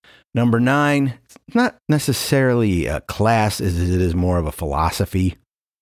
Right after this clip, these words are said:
Uh, reading is for chumps. I mean, uh, sometimes that one doesn't go over with the educated people, but that's all right. And number ten, of course, duh, nunchuck lessons.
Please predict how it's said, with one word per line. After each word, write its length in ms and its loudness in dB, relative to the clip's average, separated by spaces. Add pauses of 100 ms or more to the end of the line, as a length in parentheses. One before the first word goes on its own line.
(400)
Uh, 260 -2
reading 360 2
is 100 0
for 160 -4
chumps. 500 -2 (420)
I 120 -2
mean, 140 -2
uh, 200 -6 (420)
sometimes 340 2
that 100 2
one 140 2
doesn't 240 2
go 160 2
over 120 2
with 120 0
the 120 2
educated 480 0
people, 360 -2 (240)
but 160 0
that's 180 -2
all 80 0
right. 240 -6 (280)
And 240 4
number 200 2
ten, 240 0
of 80 -4
course, 240 -2
duh, 400 0
nunchuck 460 0
lessons. 340 -10